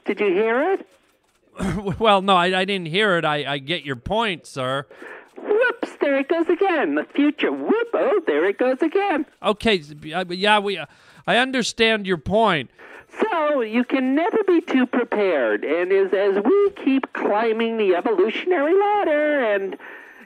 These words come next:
Speaker 1: you know, we keep developing things and we keep creating things that push the envelope of, of human existence, of,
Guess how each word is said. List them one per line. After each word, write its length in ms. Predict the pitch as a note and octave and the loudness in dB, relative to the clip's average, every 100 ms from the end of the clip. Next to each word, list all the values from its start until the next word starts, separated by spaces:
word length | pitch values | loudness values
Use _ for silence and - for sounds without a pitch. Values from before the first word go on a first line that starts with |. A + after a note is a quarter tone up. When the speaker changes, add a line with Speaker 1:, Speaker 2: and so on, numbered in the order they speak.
| - | -2
Speaker 1:
you 100 | A#3 | 0
know, 180 | A#3+ | 2
we 120 | B3 F3+ | 0 -2
keep 300 | - G#3+ - | -4 -6 -2
developing 720 | E3+ C3+ D3+ F#3+ G3+ G#3+ G#3+ | -2 0 0 0 0 -2 0
things 420 | - G#3 A#3 C4 | 0 0 2 2
and 100 | C4+ | 2
we 120 | G4+ D3 | 0 0
keep 320 | - - - | 0 -2 0
creating 560 | C3+ D#3 D#3+ F#3+ G3 | 0 2 2 2 0
things 440 | F#3+ G3 G3+ A#3 G3+ | 0 0 0 -2 -2
that 280 | F3+ D3 - | 0 -2 -2
push 300 | - - - - | -2 0 -2 0
the 160 | B3 | 0
envelope 760 | B3 D#4 F#4+ A#3+ F3 F3+ A3 - | 2 0 2 2 2 0 0 0
of, 240 | D#3+ D3 | -2 0
of 240 | D3 D#3 | 0 0
human 340 | C3+ F3 F#3+ G3 | 0 2 2 2
existence, 840 | F3 C#3+ C3+ F#3+ - B3+ C#4 E4+ | 0 0 0 0 0 0 2 2
of, 300 | - D#3+ C#3 | 2 0 -2